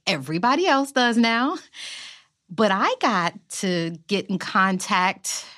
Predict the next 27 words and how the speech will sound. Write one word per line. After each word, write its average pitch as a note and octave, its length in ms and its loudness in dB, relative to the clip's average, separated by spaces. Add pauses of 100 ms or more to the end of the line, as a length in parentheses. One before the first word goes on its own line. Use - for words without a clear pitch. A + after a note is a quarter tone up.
(140)
with F3 440 -2
Slutty F3 400 -4
Vegan D3+ 480 -2 (520)
before F#3+ 380 0
Slutty E3+ 320 0
Vegan D#3 380 2
was C#3+ 480 -2 (420)
the E3+ 140 -2
Slutty D#3+ 320 0
Vegan D3 220 0
now D3+ 260 -2
that E3 160 -2
everybody C#3+ 400 -4
else C3 200 -8
knows. - 300 -14 (760)
So E3 340 0
I F3+ 240 0
got E3 440 -2
to D#3 380 -2
go F3 320 2
to G#3 260 -4
the D#3 100 -4
shared D3 360 -6
kitchen C#3+ 560 -4 (420)
where D#3 220 0
Pinky E3 340 -4
started, F3+ 640 0